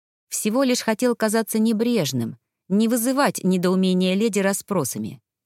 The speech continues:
Обсуждать сплетни, да ещё в постели с любовницей, как-то совсем не по-мужски. Но ему хотелось узнать побольше о таинственной экономке.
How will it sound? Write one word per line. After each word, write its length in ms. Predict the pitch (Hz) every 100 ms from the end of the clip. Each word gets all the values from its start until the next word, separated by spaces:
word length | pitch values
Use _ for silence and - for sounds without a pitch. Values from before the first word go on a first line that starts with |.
| _ _ _
Обсуждать 600 | 190 185 208 185 196 185
сплетни, 500 | - 196 175 165 165
да 100 | 165
ещё 220 | 180 -
в 80 | 170
постели 380 | 180 175 185 165
с 100 | -
любовницей, 760 | 170 180 196 156 127 113 - - _ _ _
как-то 400 | - 220 - 214
совсем 400 | - 214 - 294
не 80 | 262
по-мужски. 720 | 247 240 233 - 175 113 101 _ _ _ _ _ _ _ _ _ -
Но 200 | 143 143
ему 260 | 165 185
хотелось 440 | 180 175 185 180 170
узнать 320 | 170 185 -
побольше 580 | 165 175 220 202 - 120
о 60 |
таинственной 680 | - 139 135 123 127 135 135
экономке. 800 | 160 - 170 170 123 107 - 101